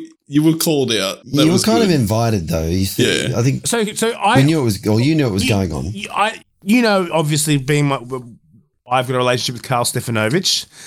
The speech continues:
Speaker 3: Anyway,
Speaker 1: Yeah.
Speaker 3: I said to him,
Speaker 1: Yeah.
Speaker 3: "Oh, by the way, I'm going to be on leave for a week. Uh, this person will have my out of office." He's like, "What are you doing for a week?" I'm, "I'm going to L A." He's like, "Oh, you're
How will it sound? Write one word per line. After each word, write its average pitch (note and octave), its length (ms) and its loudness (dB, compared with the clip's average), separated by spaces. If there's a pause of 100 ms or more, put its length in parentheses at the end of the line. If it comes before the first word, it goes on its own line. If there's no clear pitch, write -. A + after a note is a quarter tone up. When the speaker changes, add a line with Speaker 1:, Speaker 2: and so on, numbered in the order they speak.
(220)
Speaker 3:
Anyway, D#3 500 2
Speaker 1:
Yeah. - 240 -8
Speaker 3:
I E3 100 0
said E3 160 -2
to E3+ 80 2
him, E3 100 4
Speaker 1:
Yeah. - 60 -6 (100)
Speaker 3:
"Oh, D#3+ 60 2
by E3 240 0
the E3 100 0
way, D#3 180 2
I'm D3 140 2
going D#3+ 220 2
to E3 40 2
be D#3+ 80 2
on D3+ 160 2
leave D3 240 2
for C#3+ 140 -2
a C3 60 0
week. C3 400 -2 (920)
Uh, B2 400 0
this D3 160 2
person D3 300 0
will C3+ 40 0
have C3 100 -2
my B2+ 160 0
out B2+ 80 0
of B2+ 80 -2
office." A#2+ 260 -2
He's G2 80 -12
like, A2+ 100 -6
"What C#3 60 2
are - 40 2
you D3+ 40 2
doing D3+ 220 0
for D3 100 -8
a C3 60 0
week?" C3+ 260 -2 (440)
I'm, A#2+ 100 -18
"I'm B2 120 0
going C#3+ 120 2
to C#3 60 0
L B2+ 140 0
A." B2+ 200 0
He's E2+ 80 -14 (280)
like, C3+ 100 -4
"Oh, D#3 60 2
you're F3+ 60 2